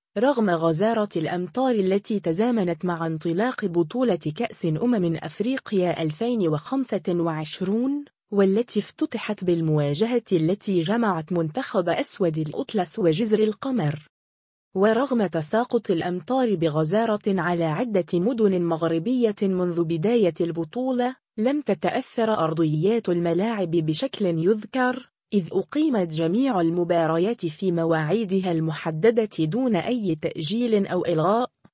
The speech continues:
وهو ما نال إشادة واسعة من المتابعين ومنظم البطولة على حد سواء، وفتح باب التساؤلات حول السر التقني وراء هذا النجاح.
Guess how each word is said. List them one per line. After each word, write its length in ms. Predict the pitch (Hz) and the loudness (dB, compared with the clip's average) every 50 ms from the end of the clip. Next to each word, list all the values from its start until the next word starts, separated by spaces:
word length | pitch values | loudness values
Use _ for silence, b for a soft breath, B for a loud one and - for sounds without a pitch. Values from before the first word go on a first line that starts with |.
| _ _ - | _ _ -4
وهو 380 | 190 180 175 208 247 240 220 208 | -2 -2 0 2 2 2 2 2
ما 200 | 196 190 180 175 | 2 2 2 2
نال 440 | 190 220 247 247 220 208 - - - | 2 2 2 2 4 2 2 2 0
إشادة 640 | 170 - 233 247 247 202 190 175 - 180 165 165 | 0 0 0 2 2 2 0 0 0 0 0 0
واسعة 500 | 175 170 165 160 - - 247 226 214 - - | 2 0 0 0 0 0 -2 -2 -2 -2 -2
من 300 | 180 170 165 165 165 165 | -2 0 0 0 0 0
المتابعين 840 | 160 160 165 160 160 - 165 160 151 151 156 147 151 214 254 240 220 | 0 0 -2 -2 0 2 2 2 2 2 2 0 0 0 0 0 2
ومنظم 720 | 196 190 180 175 165 160 160 190 220 208 196 180 180 165 | 2 2 2 2 0 0 0 0 0 -2 -2 -2 -2 0
البطولة 640 | 160 151 151 151 165 160 156 - 240 247 220 202 175 - 185 | 0 0 0 0 -2 -4 -2 0 2 2 2 2 0 -2 -2
على 360 | 165 151 165 170 175 165 156 | -2 0 0 0 2 0 0
حد 460 | 147 - - 262 226 208 185 180 170 160 | -2 -4 -4 -6 -4 -2 0 0 0 -2
سواء، 460 | - - 170 165 165 208 233 240 - - _ b b _ _ _ _ | -2 -2 0 2 2 2 2 0 -2 -4 _ b b _ _ _ _
وفتح 580 | 196 185 165 156 233 233 - 220 185 - - 190 | 0 0 2 2 -2 -2 -2 -2 -2 0 -2 0
باب 300 | 175 214 240 247 196 175 | 2 2 2 2 2 0
التساؤلات 920 | 156 - - 175 165 - - 170 165 - 170 170 180 202 233 - - 190 | -2 -2 -4 -4 -4 -2 -2 -2 -2 0 0 0 0 0 -2 -2 -4 -8
حول 360 | - - - 240 233 214 180 | -6 -4 -2 -2 0 0 0
السر 420 | 165 156 - - 254 247 240 220 | -2 -2 0 2 2 2 2 2
التقني 720 | 190 170 156 - - 151 - - 208 226 247 240 220 208 | -2 -4 -4 -4 -6 -6 -4 -4 -4 -2 -2 0 0 2
وراء 400 | 185 160 151 151 170 208 220 165 | 2 2 2 2 2 0 0 -2
هذا 440 | 160 156 156 175 220 247 240 208 220 | -2 -2 -2 -2 -2 0 0 0 2
النجاح. 760 | 214 202 190 185 180 175 208 220 208 147 123 - - - - | 2 4 2 2 2 2 2 0 0 0 -4 -6 -10 -16 -18